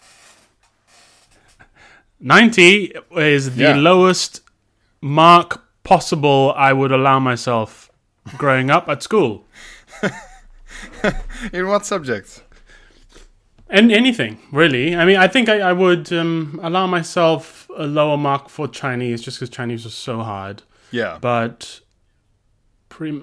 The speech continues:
Speaker 1: maths would have to be a ninety for, you know, and, uh, uh, uh, yeah, I think, I think at G C S E I, I gave myself slack for history.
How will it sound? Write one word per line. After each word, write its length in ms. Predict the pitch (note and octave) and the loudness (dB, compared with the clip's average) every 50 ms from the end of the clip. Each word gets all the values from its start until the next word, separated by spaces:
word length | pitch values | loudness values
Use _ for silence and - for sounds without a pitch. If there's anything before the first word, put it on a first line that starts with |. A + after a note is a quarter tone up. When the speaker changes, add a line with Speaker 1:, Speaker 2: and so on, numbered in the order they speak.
| - - | -14 -12
Speaker 1:
maths 420 | E3 D3+ E3 E3+ D#3+ C#3+ - - | -6 -2 0 0 0 -2 -4 -10
would 120 | C#3+ C3 A#2+ | -10 -8 -8
have 180 | C3 A#2+ - | -8 -10 -12
to 80 | - A#2+ | -12 -12
be 160 | A2+ A2+ G#2+ | -10 -10 -10
a 40 | G#2+ | -10
ninety 400 | G#2+ G#2 G#2 G#2 G2+ - A#2 A2 | -10 -12 -12 -14 -14 -16 -16 -18
for, 340 | - _ B2+ B2 A2+ - - | -18 _ -18 -18 -18 -18 -18
you 180 | D3 C3 A#2 G#2 | -16 -14 -14 -14
know, 200 | G2+ G2 G2+ G#2 | -14 -14 -14 -16
and, 280 | G#2 G2+ G2+ G#2 - | -16 -16 -18 -18 -16
uh, 300 | A#2 G#2 G#2 G2+ G#2 G#2+ - _ _ _ _ _ _ _ _ _ _ _ _ _ _ _ _ _ _ _ _ _ _ - | -16 -14 -14 -14 -14 -16 -18 _ _ _ _ _ _ _ _ _ _ _ _ _ _ _ _ _ _ _ _ _ _ -16
uh, 680 | A#2+ A2+ G#2+ G#2+ G#2+ G#2+ G#2 G#2 G#2 G#2 G#2 G#2+ G#2+ - - _ _ _ _ _ _ _ _ _ _ _ _ _ _ _ _ _ _ _ _ _ _ _ _ _ _ | -14 -12 -12 -12 -12 -12 -12 -12 -12 -12 -14 -14 -14 -16 -18 _ _ _ _ _ _ _ _ _ _ _ _ _ _ _ _ _ _ _ _ _ _ _ _ _ _
uh, 100 | - E3+ - _ _ _ - | -20 -20 -20 _ _ _ -12
yeah, 560 | D#3 C#3+ D3 C#3+ C#3 C3+ C3 B2+ B2 B2+ C#3 | -8 -4 -2 0 0 0 2 2 0 0 0
I 100 | C#3 C#3+ | 0 -2
think, 320 | C#3+ - A3+ A3 F#3+ - | -4 -4 -4 -4 -4 -2
I 140 | F3+ F#3 F3+ | -2 -2 -2
think 320 | F3+ - - A3 G#3 F#3+ | -4 -4 -6 -6 -4 -2
at 140 | G3 F3 D3 | -2 -2 -2
G 120 | E3+ F#3 E3+ | -2 -4 -4
C 140 | - F#3 | -2 -4
S 180 | E3+ E3 - - | -4 -4 -2 -2
E 220 | F#3 E3 D#3+ D#3+ | 0 0 0 -2
I, 60 | E3 D#3 | -4 -6
I 40 | |
gave 220 | C#3 C3+ E3+ D#3+ - | -4 -2 -4 -2 -4
myself 240 | D3+ C#3 D#3+ - - | -6 -6 -8 -8 -8
slack 320 | - - D#3+ D3+ - - | -8 -6 -6 -6 -6 -6
for 100 | - C#3 | -10 -8
history. 680 | B2+ C#3+ C3+ - - - - D#3 D#3+ E3+ F#3+ G#3+ G3+ | -6 -6 -6 -8 -10 -10 -6 -4 -4 -4 -4 -6 -8